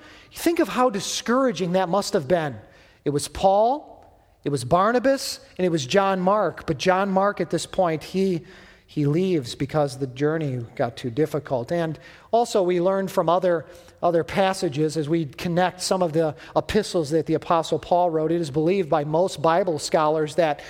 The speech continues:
from that point where they leave Paphos and they head up to Asia Minor, uh, along that point of the journey, the Apostle Paul, uh, contracted malaria. So now, not only is the, the,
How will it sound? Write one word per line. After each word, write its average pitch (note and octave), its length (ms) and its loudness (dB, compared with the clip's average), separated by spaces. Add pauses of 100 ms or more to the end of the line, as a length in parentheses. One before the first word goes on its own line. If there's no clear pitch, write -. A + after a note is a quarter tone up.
(140)
from E3+ 260 0
that F#3 280 2
point A3 360 0
where F#3 140 2
they F3+ 140 2
leave G3 340 0
Paphos G#3 520 0
and F3 100 0
they E3+ 120 2
head D#3 440 0 (240)
up F3+ 180 2
to F#3 120 0
Asia F3+ 280 0
Minor, E3+ 600 0 (280)
uh, E3 340 2
along F#3+ 400 2
that G#3 220 2
point A3 240 0
of G3 80 0
the D#3 60 -2
journey, F3 420 0
the D#3+ 120 2
Apostle F#3+ 440 2
Paul, F3+ 560 2 (380)
uh, D3 220 0
contracted F3 680 0
malaria. D#3 720 2 (1200)
So - 180 0
now, G3+ 480 4
not F#3+ 340 0
only A3 280 0
is F3 220 0
the, D#3+ 240 -4
the, D#3 160 -2